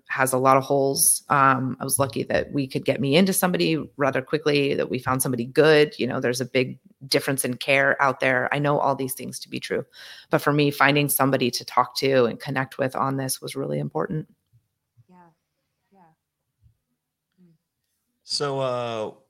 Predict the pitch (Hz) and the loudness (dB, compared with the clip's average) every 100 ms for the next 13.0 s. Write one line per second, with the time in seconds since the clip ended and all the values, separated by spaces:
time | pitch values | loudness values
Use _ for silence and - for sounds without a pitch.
0 | _ 95 131 156 151 147 135 - 117 107 | _ -20 -16 -10 -6 -6 -6 -8 -10 -10
1 | 95 - 117 120 104 95 92 85 95 92 | -10 -10 -8 -6 -6 -6 -8 -6 -6 -6
2 | 90 92 85 92 92 90 90 85 - _ | -8 -12 -10 -8 -8 -10 -12 -14 -18 _
3 | _ 120 165 147 135 - 110 98 95 92 | _ -6 -4 -2 -4 -4 -2 -4 -6 -10
4 | - _ _ _ 87 87 85 82 - _ | -16 _ _ _ -10 -8 -8 -12 -16 _
5 | 107 110 113 101 92 98 90 98 _ 101 | -20 -16 -10 -8 -8 -10 -14 -20 _ -10
6 | 107 104 107 95 - 98 95 - - - | -6 -6 -6 -8 -8 -6 -6 -8 -12 -10
7 | 90 85 85 90 85 82 - _ - - | -8 -10 -12 -12 -12 -14 -18 _ -18 -14
8 | 90 85 _ 82 82 80 69 - - 131 | -14 -14 _ -16 -14 -14 -16 -18 -12 -10
9 | 131 107 - 104 104 110 107 107 85 90 | -6 -6 -6 -12 -10 -6 -6 -6 -6 -6
10 | - - 85 104 - 92 90 92 90 87 | -8 -14 -12 -14 -18 -14 -10 -8 -8 -10
11 | - - - 101 92 98 98 85 104 98 | -12 -14 -12 -8 -8 -8 -14 -12 -10 -8
12 | 95 87 90 - - 95 82 - - - | -8 -10 -12 -12 -10 -10 -8 -10 -10 -12